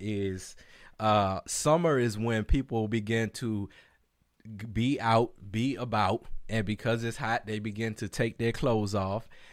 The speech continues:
And it's almost like the, um, you know, if we were animals, you would almost think of it as, like, mating season. <laughs> You know, because it's just more people, it's just more folks. And,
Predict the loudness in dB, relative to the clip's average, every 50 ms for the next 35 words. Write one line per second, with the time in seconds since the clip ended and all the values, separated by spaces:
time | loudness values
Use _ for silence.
0 | -8 -4 0 0 2 0 0 2 4 4 4 4 4 2 0 0 -2 -2 -2 -2
1 | -2 -2 -4 -4 -4 -2 0 2 2 2 2 0 0 -2 -2 -4 -8 -10 -14 _
2 | _ _ _ _ _ _ _ _ -20 -20 -20 -6 -2 0 4 4 6 4 4 4
3 | 2 0 2 0 -2 -2 2 2 4 4 4 2 2 0 -2 -4 -6 -10 -12 -14
4 | -18 -18 -20 -20 -20 -18 -8 -2 0 2 2 4 4 4 4 4 2 0 -2 -2
5 | -4 -6 -6 -4 -2 -4 -2 -2 -2 -2 0 0 0 0 0 0 0 0 -2 -4
6 | -4 0 2 4 4 4 2 0 -2 -2 -2 -2 -2 -2 -2 -4 -8 -12 -12 2
7 | 4 6 6 6 4 -2 -16 -18 -20 -6 -2 0 0 0 0 -2 -6 -6 -6 -8
8 | -10 -10 -10 -12 -12 -10 -10 -8 -6 -2 0 2 4 4 4 4 2 0 0 0
9 | 0 2 2 0 0 0 0 0 0 0 0 0 2 2 2 2 4 2 2 2
10 | 2 2 0 2 2 2 0 -2 -4 -4 -4 -2 -2 0 2 2 2 0 0 0
11 | 2 2 2 2 0 -4 -10 -12 -14 -16 -20 -20 -6 0 2 2 4 4 4 4
12 | 4 4 4 4 4 4 2 0 -2